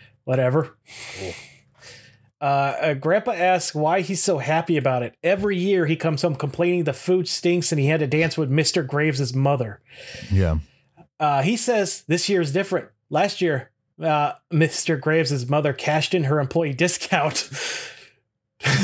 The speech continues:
Speaker 2: That's fucked up.
Speaker 1: <laughs> Yeah, it is.
Speaker 2: That's a great way of saying, "Yeah, she died."
Speaker 1: Yeah.
Speaker 2: <laughs> Or, or she killed a husband.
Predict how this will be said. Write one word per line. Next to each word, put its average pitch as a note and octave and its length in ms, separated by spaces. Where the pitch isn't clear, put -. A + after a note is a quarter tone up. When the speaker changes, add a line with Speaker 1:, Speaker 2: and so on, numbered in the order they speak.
Speaker 2:
That's F3 220
fucked D3 280
up. A#2 300
Speaker 1:
<laughs> A#2 60
Yeah, F#3 480
it F3+ 120
is. A3+ 360
Speaker 2:
That's C#3 200
a D#3+ 80
great D#3 240
way C#3 160
of C3 100
saying, A#2+ 360
"Yeah, C3 180
she D#3 160
died." F#2 460
Speaker 1:
Yeah. D#4 1160
Speaker 2:
<laughs> - 40
Or, G3 440
or C#3+ 180
she C#3+ 160
killed B2+ 320
a F#2+ 60
husband. F#2+ 540